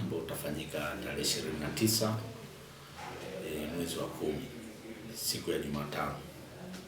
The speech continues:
Idadi ya wapiga kura katika jimbo letu ni mia moja hamsini na mbili, mia moja arobaini na saba, kwa maana laki moja na hamsini na mbili, mia moja arobaini na saba. Na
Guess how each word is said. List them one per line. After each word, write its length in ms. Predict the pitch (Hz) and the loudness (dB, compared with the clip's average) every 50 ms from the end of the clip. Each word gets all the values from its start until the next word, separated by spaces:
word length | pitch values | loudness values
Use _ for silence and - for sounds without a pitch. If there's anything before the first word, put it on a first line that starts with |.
| - - - - - - - - - 160 - - - - - - - - - - - - - - - - - - - | -12 -12 -14 -14 -14 -14 -14 -14 -14 -14 -14 -14 -14 -14 -14 -14 -14 -14 -14 -14 -14 -14 -14 -14 -16 -12 -8 -6 -2
Idadi 280 | - 98 107 117 120 117 | 2 6 6 8 12 12
ya 60 | 113 | 12
wapiga 300 | 104 104 107 95 95 92 | 12 10 8 8 8 8
kura 220 | - - 110 107 | 8 10 10 10
katika 320 | - 98 95 - - 98 90 | 10 8 6 4 6 6 6
jimbo 260 | 90 87 82 90 90 | 6 6 4 6 8
letu 600 | 92 110 117 113 113 120 120 117 117 117 117 117 117 - - - - - - - - - - - 73 76 82 | 12 12 12 12 10 8 8 10 10 10 10 8 6 2 -4 -6 -8 -8 -8 -8 -10 -10 -10 -10 -8 -6 -6
ni 600 | 82 80 82 82 80 80 80 80 80 80 80 78 78 78 - - - 82 | -4 -2 0 0 0 0 0 0 0 0 -2 -2 -2 -4 -6 -6 -4 0
mia 160 | 82 82 82 | 0 2 2
moja 280 | 85 92 90 87 85 | 4 4 4 6 6
hamsini 260 | 80 - - - - 80 | 6 6 6 4 4 2
na 60 | 78 | 0
mbili, 420 | 78 78 92 107 117 120 117 117 110 | 0 4 6 6 6 8 8 8 8
mia 140 | 95 92 87 | 8 8 8
moja 200 | 85 87 85 85 | 6 4 4 4
arobaini 240 | 82 78 - 78 76 | 4 4 2 2 2
na 60 | - | 2
saba, 300 | - - 76 - - 73 | 2 2 2 2 0 -2
kwa 160 | - - - | -2 -2 -2
maana 260 | 82 82 82 82 78 | 0 0 0 2 0
laki 240 | 78 78 - - - | 0 -2 -2 -4 -4
moja 280 | 82 82 87 87 87 82 | 0 0 2 4 4 4
na 60 | 82 | 2
hamsini 220 | 82 78 - - - | 2 0 0 0 0
na 120 | 80 80 | 0 0
mbili, 460 | 85 98 104 113 113 110 113 113 113 113 - - - - - - - - | 2 6 8 10 10 10 10 8 6 2 -2 -6 -10 -14 -14 -14 -8 -4
mia 160 | 78 78 76 | 0 0 0
moja 280 | 76 73 80 78 - 82 | 0 0 0 2 2 2
arobaini 260 | 76 73 73 73 - | 2 0 0 -2 -2
na 60 | - - | 0 0
saba. 360 | - - - 73 71 - - - - - - - - - - - - - - - - - - - - - - - - - - - - - | 2 4 4 2 2 0 -2 -6 -8 -10 -12 -12 -12 -12 -12 -12 -12 -12 -12 -12 -12 -12 -12 -12 -12 -12 -12 -12 -14 -12 -12 -12 -10 -8
Na 60 | - | -6